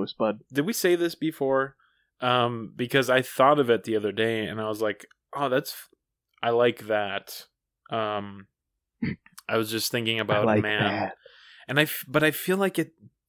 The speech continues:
Speaker 2: I feel like this would, we would be on the same wave-, wavelength with this one. Uh, like,
Speaker 1: Yeah.
Speaker 2: let's say it's a pickup artist, right? And, um,
Speaker 1: Mm-hmm.
Speaker 2: he sees a, a fe-, a woman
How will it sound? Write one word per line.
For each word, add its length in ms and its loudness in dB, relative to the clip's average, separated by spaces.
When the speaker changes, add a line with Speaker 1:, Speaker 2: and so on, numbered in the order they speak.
Speaker 2:
I 60 -8
feel 140 4
like 140 2
this 200 -2
would, 220 0
we 220 -4
would 180 -2
be 220 -4
on 100 -4
the 80 -8
same 280 0
wave-, 480 -2
wavelength 640 0
with 160 -2
this 240 -2
one. 260 -2
Uh, 420 6
like, 220 4
Speaker 1:
Yeah. 160 6
Speaker 2:
let's 180 -4
say 140 8
it's 120 2
a 60 -2
pickup 380 2
artist, 680 0
right? 320 4
And, 360 -2
um, 480 0
Speaker 1:
Mm-hmm. 280 0
Speaker 2:
he 80 0
sees 640 -4
a, 300 -2
a 100 -6
fe-, 420 -8
a 160 -6
woman 560 -4